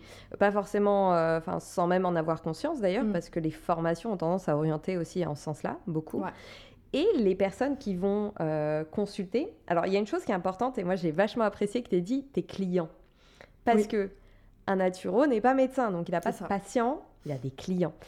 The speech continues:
Speaker 2: Ouais.
Speaker 1: Et dans l'inconscient collectif, naturo, beaucoup encore, égale médecin, et encore une fois, va venir consulter un ou une naturo pour des symptômes qui, euh... Donc, il y a,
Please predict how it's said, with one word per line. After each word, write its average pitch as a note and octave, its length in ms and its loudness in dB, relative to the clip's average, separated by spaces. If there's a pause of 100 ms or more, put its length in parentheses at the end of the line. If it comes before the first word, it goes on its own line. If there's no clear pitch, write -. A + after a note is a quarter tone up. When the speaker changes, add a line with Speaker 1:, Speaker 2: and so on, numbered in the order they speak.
(320)
Speaker 2:
Ouais. F3 120 2
Speaker 1:
Et F3+ 180 4 (680)
dans G#3 240 4
l'inconscient D4+ 640 0
collectif, B3+ 580 0 (160)
naturo, A3+ 840 0
beaucoup B3 420 -2
encore, G3+ 420 0
égale F#3+ 460 0
médecin, F#3 640 0
et G3+ 380 2 (320)
encore F3 260 0
une E3 100 2
fois, F3 340 2
va E3+ 140 0
venir E3 320 -2
consulter F3 560 -2
un F3 140 0
ou F3+ 60 4
une E3 120 2
naturo D#3 460 0
pour D#3+ 220 -10
des C3+ 100 -6
symptômes D#3 640 -2 (380)
qui, E3+ 320 0
euh... C#3 520 2
Donc, F3+ 240 -2
il - 80 -4
y G#3 80 2
a, - 80 4